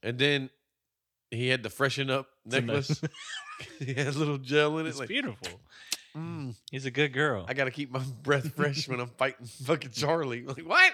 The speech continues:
Speaker 2: <laughs>
Speaker 1: And the Russians.
Speaker 2: It's
Speaker 1: Fuck
Speaker 2: his,
Speaker 1: them.
Speaker 2: it's
Speaker 1: I ain't
Speaker 2: his
Speaker 1: gonna be caught with fucking halitosis. <laughs> Like, okay. It, it literally looked like he had a little piece of freshen up gum on there.
Speaker 2: It probably was.
Speaker 1: Like, oh, cheap ass fucking props.
Speaker 2: He sucked it like a binky.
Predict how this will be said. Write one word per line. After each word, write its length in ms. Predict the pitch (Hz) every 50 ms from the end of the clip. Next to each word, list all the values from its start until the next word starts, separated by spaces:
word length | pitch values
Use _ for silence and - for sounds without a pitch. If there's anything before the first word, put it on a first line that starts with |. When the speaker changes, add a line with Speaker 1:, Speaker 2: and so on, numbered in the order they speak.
| - -
Speaker 2:
<laughs> 1160 | - - - 113 - 117 110 - 104 98 87 82 - - - - _ - 127 117 - - - -
Speaker 1:
And 120 | 123 120
the 60 | 113
Russians. 680 | 101 107 147 170 160 131 - 143 120 110 117 123 - _ _ _ -
Speaker 2:
It's 160 | - 87 - -
Speaker 1:
Fuck 160 | 180 190 185
Speaker 2:
his, 40 | -
Speaker 1:
them. 340 | 156 143 135 127 120 113 - _ _ _ _ _ _ _ _ _ _ _ _
Speaker 2:
it's 80 | -
Speaker 1:
I 60 | - 151
ain't 60 | 175
Speaker 2:
his 80 | 170 156
Speaker 1:
gonna 120 | 156 151
be 80 | 147 143
caught 380 | 131 - 180 180 160 135 - 123
with 140 | 127 123 -
fucking 240 | - 139 127 123
halitosis. 880 | 131 139 131 117 110 - 156 156 139 127 120 135 135 127 160 156 - 190 - 196 185 -
<laughs> 0 | 156 160
Like, 200 | 160 185 156 147
okay. 540 | 202 180 214 240 - 156 147 160 185 185 - - - _ _ - - - - - _ _ _ -
It, 140 | - 196 220 220
it 180 | 226 233 226 208
literally 320 | 214 240 240 233 220 214
looked 160 | 208 214 208
like 160 | 190 175 165
he 80 | 160 170
had 100 | 175 175
a 40 | 170
little 140 | 175 170 151
piece 180 | 151 170 147 135
of 80 | 123
freshen 280 | - 170 156 139 147 147
up 120 | 135 120 127
gum 260 | 135 143 143 135 123
on 120 | 117 110 104
there. 240 | 104 104 98 92 90 - _ -
Speaker 2:
It 100 | - 107
probably 240 | - 165 190 202 196
was. 460 | 185 170 165 139 - - - - - _ _ _ _ _ _ _ _ _ _ -
Speaker 1:
Like, 200 | 101 90 - - - - 104
oh, 120 | 92 78 -
cheap 280 | - - - 117 101 -
ass 200 | 98 98 95 90
fucking 300 | - 117 110 - - -
props. 340 | - 110 107 110 135 - - -
Speaker 2:
He 40 | -
sucked 300 | - - 135 131 - -
it 60 | 107
like 140 | 98 101 104
a 40 | 101
binky. 400 | 95 104 110 107 - - 87